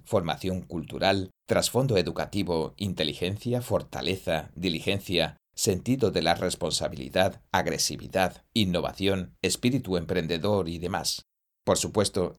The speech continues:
es imposible imponer la igualdad elevando repentinamente a aquellos en niveles más bajos, así que en lugar de eso,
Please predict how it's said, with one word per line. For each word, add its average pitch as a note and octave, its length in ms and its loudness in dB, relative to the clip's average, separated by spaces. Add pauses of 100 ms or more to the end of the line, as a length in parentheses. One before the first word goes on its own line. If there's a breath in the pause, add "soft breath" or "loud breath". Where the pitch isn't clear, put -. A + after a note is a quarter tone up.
(140)
es A#2+ 220 0
imposible B2+ 580 2
imponer F2+ 400 4
la F#2 140 2
igualdad F2 400 4
elevando G#2+ 440 4
repentinamente G2+ 800 2
a G2 40 8
aquellos F#2+ 580 0
en F#2 180 0
niveles E2+ 440 0
más E2 180 -2
bajos, G2+ 400 2 (220)
así B2+ 280 0
que G2 160 2
en D#2+ 120 -2
lugar F#2+ 280 -4
de G#2+ 120 6
eso, E2 360 0